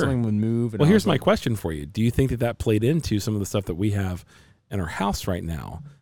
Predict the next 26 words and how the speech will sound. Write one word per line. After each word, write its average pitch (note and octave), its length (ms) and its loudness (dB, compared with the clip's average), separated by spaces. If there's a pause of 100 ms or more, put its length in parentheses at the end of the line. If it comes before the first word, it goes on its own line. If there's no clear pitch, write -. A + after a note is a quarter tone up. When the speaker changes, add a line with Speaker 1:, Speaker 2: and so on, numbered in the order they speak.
(120)
Speaker 2:
because A2 320 2
of G#2 140 0
what G#2 140 0
you F#2 200 0
did F#2+ 580 2 (420)
with D#3+ 280 4
them? E2 280 0
Do G2 80 2
you A2+ 60 4
think A#2 180 2
maybe G#2 240 2
a, F#2+ 100 0 (140)
a, F#2+ 200 -8
an G2+ 100 -2
evil G2 180 0
spirit F#2+ 320 -2
attached F2 340 -4
itself F2 340 -4
to F#2+ 100 -2
you? E3+ 280 2
Speaker 1:
I C3+ 160 -2
think G#3+ 360 -2 (100)
Speaker 2:
You A2 160 4
know? G#2+ 260 6
Speaker 1:
maybe. G#2 400 -2
I, C3+ 220 -4